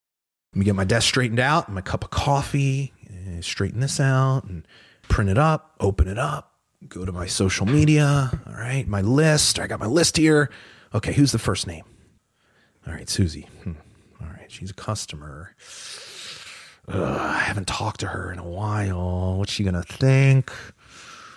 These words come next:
Ugh, this feels weird. This script is weird. I've never said anything like this before. This is really scary.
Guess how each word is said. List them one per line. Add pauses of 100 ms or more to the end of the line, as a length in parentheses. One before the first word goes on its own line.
(280)
Ugh,
this
feels
weird.
This
script
is
weird.
I've
never
said
anything
like
this
before.
This
is
really
scary.